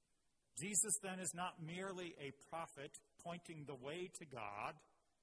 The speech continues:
Instead, Jesus is God himself who has come to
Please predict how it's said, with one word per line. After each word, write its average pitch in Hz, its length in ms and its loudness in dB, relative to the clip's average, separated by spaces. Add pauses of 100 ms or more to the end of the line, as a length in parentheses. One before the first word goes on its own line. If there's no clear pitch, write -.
(440)
Instead, 190 520 4 (100)
Jesus 196 720 4
is 139 220 0 (100)
God 170 460 4
himself 165 720 4 (720)
who 156 140 0
has 139 160 4 (100)
come 160 400 -2 (640)
to 156 80 -6